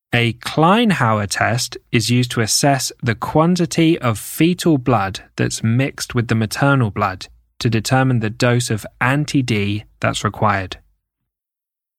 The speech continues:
Emergency caesarean section may be required where the mother is unstable or there's fetal distress. There's also an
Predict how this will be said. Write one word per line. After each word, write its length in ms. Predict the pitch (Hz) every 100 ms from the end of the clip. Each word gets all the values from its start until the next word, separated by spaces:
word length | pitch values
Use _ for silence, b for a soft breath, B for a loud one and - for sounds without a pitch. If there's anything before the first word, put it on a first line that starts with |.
| _ _ _ -
Emergency 800 | 117 139 165 170 160 - 156 151
caesarean 580 | - 110 147 165 143
section 500 | 123 117 - 120 113
may 200 | 113 131
be 120 | 147 147
required 520 | 123 117 110 113 110
where 180 | 113 110
the 80 |
mother 300 | 110 113 110
is 120 | 107 -
unstable 880 | 127 147 151 110 101 98 101 104 -
or 160 | 110 107
there's 240 | 104 -
fetal 400 | - 113 107 113
distress. 640 | 104 - 107 101 - - - _ _ _ _ _ _ _ _ _ _ _ _ _ _ _ -
There's 160 | 147 185
also 280 | 254 226
an 100 | 170